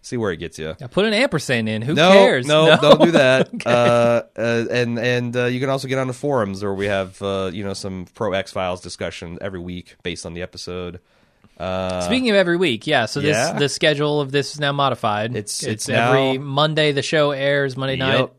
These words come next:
Speaker 2: at eight, you said? And then we'll be
Speaker 1: Well,
Speaker 2: back
Speaker 1: I don't
Speaker 2: on
Speaker 1: know if it's gonna be always eight, but that's what it was this week.
Speaker 2: Okay, I hope they don't fuck with the schedule too much, 'cause that could ruin a show.
Speaker 1: Okay.
Speaker 2: As evidenced by Firefly. Uh,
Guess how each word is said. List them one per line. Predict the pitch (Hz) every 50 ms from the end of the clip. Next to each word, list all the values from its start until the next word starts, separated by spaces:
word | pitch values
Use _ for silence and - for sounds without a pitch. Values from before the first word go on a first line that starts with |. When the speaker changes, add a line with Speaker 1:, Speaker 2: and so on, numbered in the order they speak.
| _ _
Speaker 2:
at | - 135 - _ _ _ -
eight, | 156 160 165 185 185 -
you | 190
said? | 180 - - 196 202 202 202 190 196 - _ _ _ _ _ _ _ _ _ _ _ _ -
And | 131 135 139
then | 135 131
we'll | 139 139
be | - 120
Speaker 1:
Well, | 135 135
Speaker 2:
back | 127 -
Speaker 1:
I |
don't | 160 180 165 -
Speaker 2:
on | 123
Speaker 1:
know | - 156 147 127
if | 113 107 -
it's | - -
gonna | - 117 113
be | 101 101 -
always | 92 101 101 101 92 90 - -
eight, | 87 92 78 65 - - _
but | 98 92 -
that's | 98 98 -
what | - 95 92
it | 87
was | 90 90 87 80
this | 78 80 76 - -
week. | - -
Speaker 2:
Okay, | 170 - - - -
I | - 160 160
hope | - - 175 165 - - - - _ _ _ _ -
they | 131 131
don't | 131 123 117 -
fuck | - - - 123 107 -
with | - 101
the | 104
schedule | - - - 107 95 101 98
too | - - - 98
much, | 95 92 92 95 - - - - -
'cause | - 139 127
that | 135 127 -
could | - 117
ruin | 110 110 104 101 92 92
a |
show. | - - - 101 95 92 95 - _ _ -
Speaker 1:
Okay. | 92 90 -
Speaker 2:
As | 76 80 - 110 101
evidenced | 110 104 104 104 98 -
by | - -
Firefly. | - - 110 101 98 - - 107 101 104 - _ - _ _ _ -
Uh, | - 135 135 139 139 135 127 120